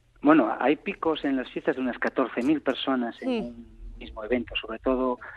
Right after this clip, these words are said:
Speaker 1: la Noche de los Fuegos es una noche en la cual suele acudir bastante,
Speaker 2: Mm.
Speaker 1: bastante gente, tanto a, porque las fiestas duran todo el día, es desde
Speaker 2: <laughs>
Speaker 1: primera hora de la por la ma-, de por la mañana, que hay, eh, actividades,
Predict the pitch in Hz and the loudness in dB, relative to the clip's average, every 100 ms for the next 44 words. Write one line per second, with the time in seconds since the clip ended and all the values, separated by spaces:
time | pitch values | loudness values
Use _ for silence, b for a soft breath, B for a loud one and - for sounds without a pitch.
0 | B - 120 131 139 131 120 - 175 135 | B -2 -2 0 2 2 -2 4 6 6
1 | 123 127 135 127 127 123 120 117 120 143 | 2 -4 -2 0 2 0 -2 -4 -4 -4
2 | 131 120 - 123 131 120 - 123 113 - | -4 -4 -2 0 0 0 0 0 -2 -4
3 | 123 117 117 113 107 B B _ - - | -2 -2 -2 -2 -4 B B _ 0 2
4 | 131 - 160 147 113 120 113 120 113 113 | 2 2 4 2 2 -2 -2 -2 0 2
5 | 110 110 110 - B B 127 120 - 143 | 2 2 0 -4 B B -2 -2 0 2
6 | 151 143 156 151 143 127 127 180 110 123 | 4 6 4 6 4 4 2 2 2 0
7 | 165 120 117 240 - 131 131 127 127 127 | 0 0 0 0 0 2 4 2 2 2
8 | 123 123 - 127 123 123 123 131 190 170 | 2 0 -2 -6 -6 -2 -2 0 2 2
9 | 139 B B B B - 127 123 123 123 | 0 B B B B 0 2 4 2 2
10 | 123 113 - 117 117 135 123 | 0 -2 -4 -6 2 2 2